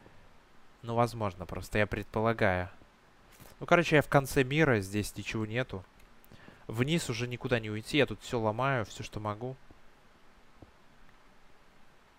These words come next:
А, надо железной киркой, мне подсказывают.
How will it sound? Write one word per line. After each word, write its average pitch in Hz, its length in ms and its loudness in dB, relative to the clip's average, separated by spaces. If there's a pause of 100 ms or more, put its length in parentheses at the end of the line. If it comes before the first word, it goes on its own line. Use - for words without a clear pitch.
(2250)
А, 123 180 10
надо 120 220 4
железной 127 400 2
киркой, 175 560 -2
мне 107 200 -6
подсказывают. 98 800 -4